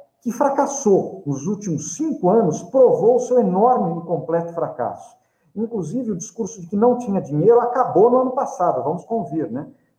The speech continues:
Porque ano passado a gente fez um déficit monumental pra pagar o auxílio emergencial, programa de crédito, não sei o quê. O país não quebrou, ao contrário. A dívida que falaram que ia explodir, é, ficou bem menor, do, quinze pontos menor do que o mercado projetava.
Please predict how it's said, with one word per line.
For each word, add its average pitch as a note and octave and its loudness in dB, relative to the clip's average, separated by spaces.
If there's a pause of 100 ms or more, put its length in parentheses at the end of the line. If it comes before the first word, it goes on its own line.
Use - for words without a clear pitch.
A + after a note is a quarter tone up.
Porque - -6
ano E3+ 0
passado D#3 -2
a - -4
gente D3 -12
fez D3 -8
um C#3+ -10
déficit A#2+ 0
monumental F#3 2
pra A#2 -8
pagar A#2 0
o G#3 4
auxílio B2 -2
emergencial, - -4
programa A#2 -6
de - -20
crédito, C#3+ -2
não - -16
sei C3 -14
o - -14
quê. A#3+ 0 (300)
O F3+ -10
país G#3+ 2
não A#3 2
quebrou, G#3+ 2
ao A#3+ 4
contrário. D#3 -2
A D3+ 0
dívida G3 -6
que C#3 -12 (120)
falaram A#2+ 0
que - -12
ia C#3 -14
explodir, F#3+ -8 (440)
é, D3 0 (240)
ficou E3 0
bem E3+ 0
menor, D#3+ 2
do, - -10 (640)
quinze G#3 0
pontos E3 0
menor C#3 0
do C#3+ -6
que D3 -6
o - -4
mercado C#3 -2
projetava. - -10